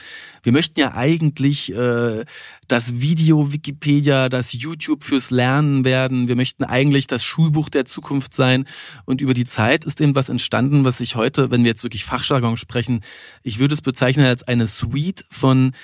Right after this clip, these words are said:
Tech-Enabled Content Assets. Ja, wir gehen also immer hin und überlegen uns erstmal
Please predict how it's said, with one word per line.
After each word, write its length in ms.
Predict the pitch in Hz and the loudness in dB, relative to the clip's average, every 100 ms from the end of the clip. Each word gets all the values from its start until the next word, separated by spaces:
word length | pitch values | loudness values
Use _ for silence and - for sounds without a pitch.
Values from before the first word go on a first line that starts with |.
| - - | -18 -10
Tech-Enabled 1160 | - 156 - - 131 143 - 123 127 127 120 | -6 -6 -6 0 2 2 2 0 2 0 -2
Content 560 | - 120 120 - 104 - | -4 -4 -4 -4 -8 -8
Assets. 500 | 107 - - - - _ - - - - | -12 -10 -12 -10 -12 _ -20 -20 -18 -4
Ja, 220 | 120 135 | 0 2
wir 100 | 127 | 2
gehen 160 | 131 | 2
also 180 | 147 139 | 2 2
immer 180 | 127 120 | 2 0
hin 300 | 104 160 254 | 2 0 0
und 160 | - 135 | -2 0
überlegen 380 | 131 120 123 175 | 2 2 2 0
uns 140 | 156 | -2
erstmal 500 | 131 127 131 120 113 | -2 -4 0 -2 -2